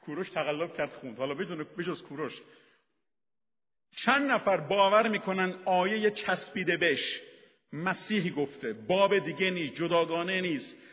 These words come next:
کلام خداست، معتبره، نه مال دو هزار سال پیش، مال امروز هم هست؟ چند نفر باور می‌کنید؟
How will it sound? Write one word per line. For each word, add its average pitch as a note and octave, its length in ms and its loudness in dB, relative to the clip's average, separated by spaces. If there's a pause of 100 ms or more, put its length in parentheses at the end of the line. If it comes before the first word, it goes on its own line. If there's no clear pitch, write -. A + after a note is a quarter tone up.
(120)
کلام F#3 380 2
خداست، E3+ 460 0
معتبره، E3+ 680 4
نه F3 160 0
مال F3 300 2
دو C#3+ 220 -2
هزار D#3 260 2
سال C#3+ 220 -2
پیش، C#3 200 -6
مال A3+ 180 0
امروز E3 320 0
هم C3 120 0
هست؟ A2 160 -4 (220)
چند A3+ 200 2
نفر G3 160 4
باور C3 320 2
می‌کنید؟ G#2 480 -12